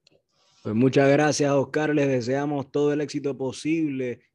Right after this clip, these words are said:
en lo que les queda al intramural. Ojalá y ganen la final, eh, ¿verdad? Y, y se puedan llevar ese, ese premio que tanto anhelan.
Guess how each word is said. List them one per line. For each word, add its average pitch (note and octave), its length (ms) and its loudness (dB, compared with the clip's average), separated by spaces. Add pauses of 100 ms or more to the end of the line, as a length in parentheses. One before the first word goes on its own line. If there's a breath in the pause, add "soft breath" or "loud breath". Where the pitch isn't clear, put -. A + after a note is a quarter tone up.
en A#2+ 120 -12
lo - 120 -6
que C3+ 80 -6
les A#2+ 140 -6
queda B2+ 180 -4
al B2+ 80 -4
intramural. A#2+ 640 -4
Ojalá A#2+ 340 -2
y B2+ 60 -2
ganen C3 300 -4
la A#2+ 100 -4
final, A#2+ 400 -10 (200)
eh, G2+ 220 -12 (120)
¿verdad? A#2 160 -8
Y, A#2 240 -4
y G#2+ 40 -6
se G#2+ 140 -8
puedan G#2+ 180 -4
llevar A2+ 200 -2
ese, A2+ 360 -6 (240 soft breath)
ese A#2+ 240 -2
premio B2 580 -2
que A#2+ 120 -8
tanto A#2 340 -6
anhelan. F#2 320 -10